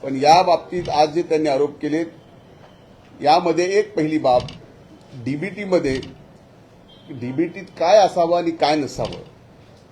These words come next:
कोणतीही बाब डीबीटी मधून वगळण्याचे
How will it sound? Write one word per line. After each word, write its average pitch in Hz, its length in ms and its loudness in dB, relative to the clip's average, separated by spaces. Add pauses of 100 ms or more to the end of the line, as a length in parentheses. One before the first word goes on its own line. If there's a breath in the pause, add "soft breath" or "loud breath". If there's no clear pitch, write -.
(300)
कोणतीही 190 500 -2
बाब 185 360 4
डीबीटी 185 580 -6 (360)
मधून 143 420 -2
वगळण्याचे 143 920 0